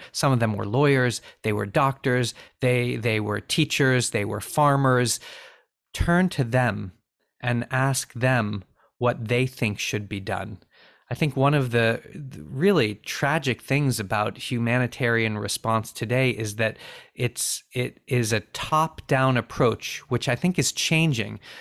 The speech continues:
But what I mean by that is it's large organizations that are implementing programs, often without the benefit or input of the people that you're aiming to serve.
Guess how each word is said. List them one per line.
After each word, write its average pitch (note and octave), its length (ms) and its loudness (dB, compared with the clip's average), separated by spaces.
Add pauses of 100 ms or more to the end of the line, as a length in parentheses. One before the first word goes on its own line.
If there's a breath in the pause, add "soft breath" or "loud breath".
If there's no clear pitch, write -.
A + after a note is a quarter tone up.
(140 loud breath)
But C3+ 100 2
what C3+ 120 6
I C3+ 120 2
mean D#3 280 2
by A#2+ 160 2
that G#2+ 340 -2
is A#2 300 -4
it's - 340 -6 (520 loud breath)
large D3 320 2
organizations C#3 880 0
that B2+ 180 0
are A#2 300 -2
implementing D3 640 -2
programs, C#3+ 540 0 (100)
often F#3+ 300 0
without D3+ 340 2
the B2+ 60 0
benefit D3+ 520 0
or C3+ 160 0
input D#3+ 400 0
of B2 220 -4
the A#2+ 80 -2
people D3 440 -2
that B2 180 0
you're B2 180 0
aiming C#3+ 360 2
to A#2 100 -6
serve. G#2+ 500 0